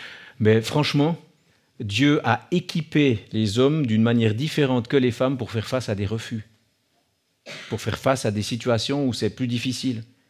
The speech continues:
Nous sommes, en tant qu'hommes,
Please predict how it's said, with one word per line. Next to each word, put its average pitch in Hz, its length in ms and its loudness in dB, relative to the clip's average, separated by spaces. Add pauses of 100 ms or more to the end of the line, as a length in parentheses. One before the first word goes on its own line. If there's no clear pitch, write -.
(2500)
Nous 160 200 4
sommes, 180 440 4 (120)
en 123 120 -2
tant 131 160 0
qu'hommes, 147 260 2